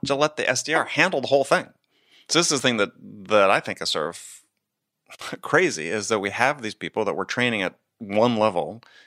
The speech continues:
and giving them experience at one level, but not really giving them real sales experience, right? So, yeah, I mean, I, I look at some of the deal sizes that SaaS companies, you know, we're looking, you know, four grand a month or something like that. It's like,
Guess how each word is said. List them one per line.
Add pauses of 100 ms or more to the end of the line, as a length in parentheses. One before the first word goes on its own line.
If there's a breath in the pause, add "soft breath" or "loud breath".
and
giving
them
experience
at
one
level,
but
not
really
giving
them
real
sales
experience, (520 soft breath)
right?
So, (720 soft breath)
yeah, (280)
I
mean,
I, (420)
I
look
at
some
of
the
deal
sizes
that (200)
SaaS
companies,
you
know,
we're
looking, (840 soft breath)
you
know,
four
grand
a
month
or
something
like
that.
It's
like,